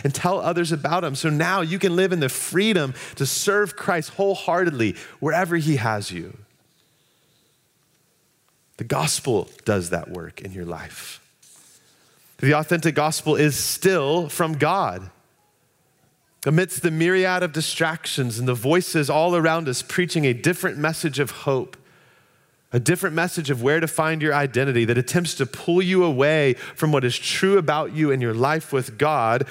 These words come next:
remember that the only pure source of truth is God. And he's given you the best news in all the world.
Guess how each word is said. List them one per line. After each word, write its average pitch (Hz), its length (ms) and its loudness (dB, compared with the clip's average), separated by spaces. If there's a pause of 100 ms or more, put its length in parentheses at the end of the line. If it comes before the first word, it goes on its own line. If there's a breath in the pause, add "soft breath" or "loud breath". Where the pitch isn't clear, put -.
(180 loud breath)
remember 143 600 2
that 139 140 0
the 135 120 -2
only 175 400 0
pure 196 440 0
source 175 460 -2
of 127 120 -4
truth - 380 0
is 185 340 4
God. 165 520 0 (920 soft breath)
And 127 100 0
he's 131 240 2
given 185 360 0
you 175 80 4
the 156 100 2
best 160 360 -4
news 139 260 0
in 110 60 -8
all 113 240 -6
the 98 80 -8
world. 85 420 -12